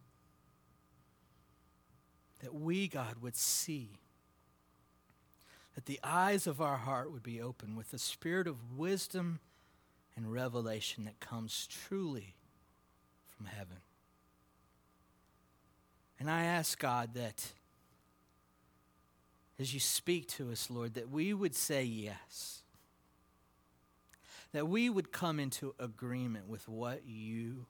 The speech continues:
say. And so, Father, I just pray for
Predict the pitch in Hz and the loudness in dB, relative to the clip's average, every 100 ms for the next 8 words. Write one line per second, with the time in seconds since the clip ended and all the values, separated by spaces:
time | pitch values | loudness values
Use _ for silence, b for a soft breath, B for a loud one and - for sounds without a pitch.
0 | _ _ _ _ - - 101 87 90 - | _ _ _ _ -8 -6 -6 -8 -12 -18
1 | _ _ _ _ _ _ _ _ _ _ | _ _ _ _ _ _ _ _ _ _
2 | _ _ _ _ _ _ _ _ _ _ | _ _ _ _ _ _ _ _ _ _
3 | _ _ _ _ _ _ - B B B | _ _ _ _ _ _ -20 B B B
4 | B - - 160 - 170 160 156 139 165 | B -2 2 4 6 4 6 4 2 0
5 | - - 147 147 139 143 120 | -4 -2 0 0 0 -2 -4